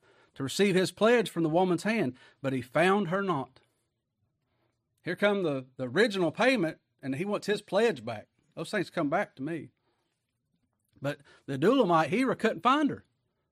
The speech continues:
She wasn't there. And he asked, verse twenty-one, he asked the men of that place, saying, "Where is the harlot that was openly by the wayside?" She was sitting right out here.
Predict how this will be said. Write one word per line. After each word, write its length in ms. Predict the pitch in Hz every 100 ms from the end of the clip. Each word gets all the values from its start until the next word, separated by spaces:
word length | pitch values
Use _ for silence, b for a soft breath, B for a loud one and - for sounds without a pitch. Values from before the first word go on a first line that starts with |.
| _ _ _
She 140 | -
wasn't 300 | 214 208 214
there. 340 | 277 277 117 113 _ _ b b b b b
And 100 | 120
he 160 | 143 180
asked, 460 | 202 277 220 - -
verse 240 | 147 165
twenty-one, 540 | - 185 170 185 170
he 140 | 147 214
asked 240 | 220 220
the 120 | 180
men 200 | 175 214
of 60 | 214
that 180 | 202 185
place, 260 | 196 190
saying, 380 | - 202 185 143 b b
"Where 260 | - 196 262
is 100 | 226
the 80 | 202
harlot 500 | 208 269 269 180 - _ _ _ _ _ _ _ _ _ _
that 80 | 135
was 280 | 143 120 - _ _ _ -
openly 420 | 240 247 175 156
by 180 | 151 170
the 80 | 139
wayside?" 540 | 160 269 - 143 110
She 140 | -
was 140 | 202 208
sitting 220 | 247 208
right 140 | 185
out 100 | 170
here. 220 | 147 156